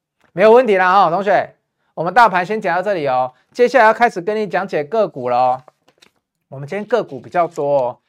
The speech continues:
但是我再稍微提日报哦。日报我们这里还是有一档，一样是A I，它之前已经有先回档了，那我们一样有低阶哦。但是呢，因为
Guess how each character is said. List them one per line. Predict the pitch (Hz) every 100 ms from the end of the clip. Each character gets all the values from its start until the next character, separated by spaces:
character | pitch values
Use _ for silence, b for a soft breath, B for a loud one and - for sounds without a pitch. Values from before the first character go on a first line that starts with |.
| _
但 | 214 214
是 |
我 | 220
再 | 180
稍 | 196 196
微 | 190
提 | 165 170
日 | 196
报 | 175 190 147
哦。 | 139
日 | 175 233
报 | 220 220
我 | 160
们 | 151
这 | 220
里 |
还 | 160
是 | 156
有 | 214 170 _ _ _ _ _ _
一 | -
档， | 233 226 113 - b b b b b
一 | 185
样 | 247 226
是 | 254
A | 214 220
I， | 220 220 214
它 | - 202
之 | 208
前 | 185 139
已 |
经 | 135
有 | 170
先 | - 180
回 | 185 135 165
档 | 139 104
了， | 101
那 | 131
我 | 170
们 | 127
一 |
样 | 165
有 | 123
低 | - 131
阶 | 127 123 95
哦。 | 98
但 | 160 165
是 | 190
呢， | 151 131
因 | 170
为 | 185